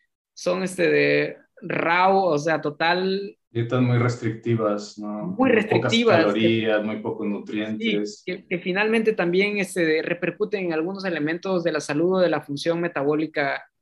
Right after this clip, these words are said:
Speaker 1: eh, en la ausencia de ciertas cosas que, que, que carecen, ¿no?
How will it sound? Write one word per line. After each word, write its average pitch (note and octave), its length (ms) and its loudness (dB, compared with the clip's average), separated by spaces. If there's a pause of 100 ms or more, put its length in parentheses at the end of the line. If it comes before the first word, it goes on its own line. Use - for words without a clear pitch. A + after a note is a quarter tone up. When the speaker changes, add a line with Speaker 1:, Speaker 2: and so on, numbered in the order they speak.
(520)
Speaker 1:
eh, C#3 380 0
en E3+ 120 4
la E3 60 4
ausencia F#3 480 0
de C#3+ 80 0
ciertas E3 680 -4
cosas D#3+ 380 -6
que, - 260 -4
que, C3+ 600 -4 (220)
que D3 100 0
carecen, C#3+ 480 0
¿no? F3 240 -2